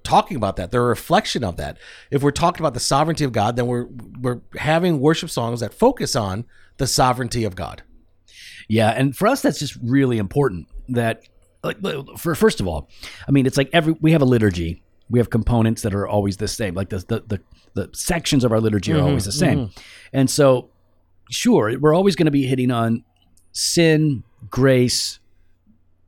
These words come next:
Speaker 2: response of
Speaker 1: Mm-hmm,
Speaker 2: gratitude, it'll be,
Speaker 1: mm-hmm, mm-hmm.
Speaker 2: but like Jimmy's saying, like, we have very specific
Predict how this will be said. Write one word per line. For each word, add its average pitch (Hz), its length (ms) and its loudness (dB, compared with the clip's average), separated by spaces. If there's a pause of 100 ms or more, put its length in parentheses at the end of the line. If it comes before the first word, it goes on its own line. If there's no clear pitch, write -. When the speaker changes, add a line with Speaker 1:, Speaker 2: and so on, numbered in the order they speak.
(140)
Speaker 2:
response 120 680 2
of 156 60 -2
Speaker 1:
Mm-hmm, 139 100 0
Speaker 2:
gratitude, 127 520 4
it'll - 100 4
be, 131 120 0
Speaker 1:
mm-hmm, 151 80 -8
mm-hmm. 147 240 -8 (140)
Speaker 2:
but 135 540 0
like 120 160 0
Jimmy's 175 280 2
saying, 107 340 0
like, 107 220 -4 (160)
we 135 180 0
have 127 180 2
very 131 180 4
specific 117 680 -2